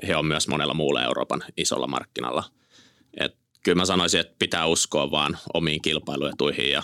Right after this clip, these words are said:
keskittyä niiden rakentamiseen systemaattisesti. Ja kilpailussa pitää vaan pärjätä. Ja se pitää niinku hyväksyä, että kilpailu tulee.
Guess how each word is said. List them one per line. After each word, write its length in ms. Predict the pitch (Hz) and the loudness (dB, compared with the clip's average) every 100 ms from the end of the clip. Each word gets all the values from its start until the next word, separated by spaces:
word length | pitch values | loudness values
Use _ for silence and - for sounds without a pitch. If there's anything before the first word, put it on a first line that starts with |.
| - | -4
keskittyä 480 | - 73 - - 76 | -2 0 -2 0 -2
niiden 300 | 76 73 73 | -2 -4 -4
rakentamiseen 800 | 71 71 67 64 60 64 60 65 - _ _ _ _ | -4 -2 -4 -2 -2 0 0 -2 -8 _ _ _ _
systemaattisesti. 960 | - 80 - 76 73 - 76 - - 71 | -2 0 0 -2 0 0 0 0 0 0
Ja 120 | 71 - | 0 0
kilpailussa 520 | 82 - 73 - - | -2 0 0 2 0
pitää 340 | 85 85 76 | 0 0 0
vaan 200 | 80 76 | 2 0
pärjätä. 500 | 78 80 71 64 60 - - _ _ _ _ _ - | 0 0 0 -2 -2 -6 -10 _ _ _ _ _ -4
Ja 140 | 64 | -2
se 140 | - 69 | 0 -2
pitää 220 | 67 73 | -2 -2
niinku 160 | 78 | 0
hyväksyä, 480 | 90 78 69 - 65 | 2 2 0 0 0
että 120 | - | 0
kilpailu 480 | - - - 57 73 | -2 -4 -2 0 0
tulee. 380 | - 50 52 | 0 0 0